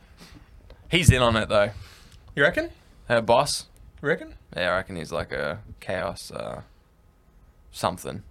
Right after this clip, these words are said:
Speaker 1: I
Speaker 2: Maybe.
Speaker 1: don't, I don't know if they have, like, undercover chaos people. <laughs> like they do, like, you know, Gene Steele cults.
Speaker 2: Yeah, yeah,
Speaker 1: It's like
Speaker 2: yeah.
Speaker 1: that, but for Chaos.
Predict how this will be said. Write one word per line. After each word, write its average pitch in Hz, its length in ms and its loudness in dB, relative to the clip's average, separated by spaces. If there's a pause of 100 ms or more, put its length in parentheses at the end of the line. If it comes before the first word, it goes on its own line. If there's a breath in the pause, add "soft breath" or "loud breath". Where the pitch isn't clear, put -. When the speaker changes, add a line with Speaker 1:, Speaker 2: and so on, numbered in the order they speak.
Speaker 1:
I 165 40 -4
Speaker 2:
Maybe. 170 240 -2
Speaker 1:
don't, - 40 -14
I - 40 -6
don't 101 120 -6
know 98 80 -2
if 95 60 -8
they 78 100 0
have, 78 140 -2
like, 78 240 -6
undercover 95 440 -6
chaos 95 320 -6
people. 110 440 -10
<laughs> - 60 -16 (440 loud breath)
like 107 160 -2
they 101 120 -2
do, 101 200 -2
like, 101 220 -4
you 160 120 -4
know, 110 80 -2
Gene 92 180 -10
Steele 110 240 -6
cults. - 420 -8 (100)
Speaker 2:
Yeah, 170 320 2
yeah, 131 160 0
Speaker 1:
It's - 160 -6
like 127 100 2
Speaker 2:
yeah. - 40 -10
Speaker 1:
that, 110 280 2
but 101 120 -6
for - 100 -14
Chaos. - 440 0